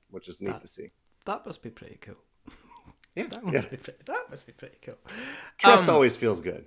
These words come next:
Speaker 1: Yeah.
Speaker 2: <laughs> Um, if you want to,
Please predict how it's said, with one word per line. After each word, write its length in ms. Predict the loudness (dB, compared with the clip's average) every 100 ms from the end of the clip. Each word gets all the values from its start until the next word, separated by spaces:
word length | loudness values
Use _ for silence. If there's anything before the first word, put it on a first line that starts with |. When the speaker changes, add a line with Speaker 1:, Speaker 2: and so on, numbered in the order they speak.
| _
Speaker 1:
Yeah. 200 | -16 -16 -4 -2 -2 -6 2
Speaker 2:
<laughs> 60 | 2 2 -8 -8 _ -20 -20 _ -16 -14 -14 -14 -18 _
Um, 520 | 6 6 6 2 -4 -14 _
if 420 | 2 2 0 -16 -2
you 140 | -2
want 480 | 4 2 2 -6 _
to, 640 | -6 -4 -2 -4 -6 -8